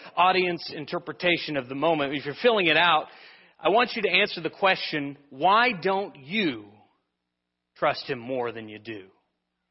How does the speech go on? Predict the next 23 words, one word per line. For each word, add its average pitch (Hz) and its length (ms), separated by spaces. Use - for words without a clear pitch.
Uh, 185 180
those 233 260
reasons 180 440
are 160 80
gonna 175 160
be 156 120
different 170 520
for 185 140
everyone. 165 340
It 190 60
all 247 220
depends 220 380
on 226 180
your 233 120
story. 208 520
Perhaps 247 400
there 214 140
are 175 60
some 214 200
here 220 300
who 220 160
are 202 140
not 226 340